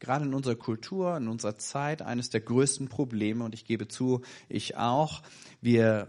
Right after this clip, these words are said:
hören nicht mehr richtig zu. Wir wollen reden. Wir wollen sagen. Wir wollen schon gar nicht mehr fragen, was der andere denkt.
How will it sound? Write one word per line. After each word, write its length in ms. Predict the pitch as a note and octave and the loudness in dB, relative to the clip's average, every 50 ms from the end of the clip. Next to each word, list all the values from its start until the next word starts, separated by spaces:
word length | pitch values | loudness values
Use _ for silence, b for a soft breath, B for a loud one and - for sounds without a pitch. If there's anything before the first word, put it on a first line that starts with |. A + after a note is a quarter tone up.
| G#2 | -4
hören 540 | G#2+ C#3+ C#3 D3 D#3+ D#3+ E3 E3+ E3 D#3+ - - | 0 4 4 6 6 4 2 0 -6 -8 -8 -8
nicht 400 | A2+ G#2 A2 A#2+ B2 - - B2+ | -6 -2 -2 -2 -2 -4 -6 -4
mehr 200 | B2 A#2+ A#2 A2+ | -4 -4 -4 -4
richtig 500 | G#2+ A2 - - - A#2+ A2+ - - - | -6 -6 -6 -6 -8 -8 -8 -8 -12 -8
zu. 440 | - - - - A#2+ F#2 E2 D#2+ F#2 - | -6 -4 -2 -2 0 0 -2 -4 -2 2
Wir 220 | A#2+ A2 A2 A2 | 2 2 4 6
wollen 400 | A#2+ B2 C#3+ D3+ D3+ D#3 D3+ C#3+ | 6 6 8 6 6 2 0 -2
reden. 640 | B2+ - G#2+ G2 A2 B2+ B2 A#2+ B2 - D#2+ C#2+ - G2+ | -4 -6 -6 -4 -2 0 0 0 -2 -4 -8 -10 -10 -6
Wir 240 | G#2 G#2+ A2+ A2 A2 | -2 0 0 2 4
wollen 320 | B2 C3 C3 C3 B2+ A#2 | 6 6 6 6 4 2
sagen. 540 | G#2 G2+ F#2+ A2 A#2 B2 A2+ G#2 F#2+ F#2+ F2 | 0 -2 -2 0 0 0 0 -2 -4 -2 -2
Wir 80 | A#2+ A#2+ | 4 4
wollen 180 | F3 F#3+ - | 6 4 4
schon 140 | - B2+ A2+ | 2 0 0
gar 140 | A#2+ C3 D3 | 0 -2 -2
nicht 120 | C3 - | -4 -4
mehr 120 | A2+ G2+ - | -4 -4 -4
fragen, 420 | - C3+ B2+ C#3 E3 E3 C#3 A#2 | -6 0 2 2 2 2 0 -2
was 160 | G#2+ - - | -4 -4 -4
der 100 | - G#2+ | -4 -4
andere 220 | G#2 A2+ G#2+ G#2 - | -4 -4 -6 -6 -4
denkt. 280 | D3+ D3 C#3 A2+ B | -4 -4 -4 -6 B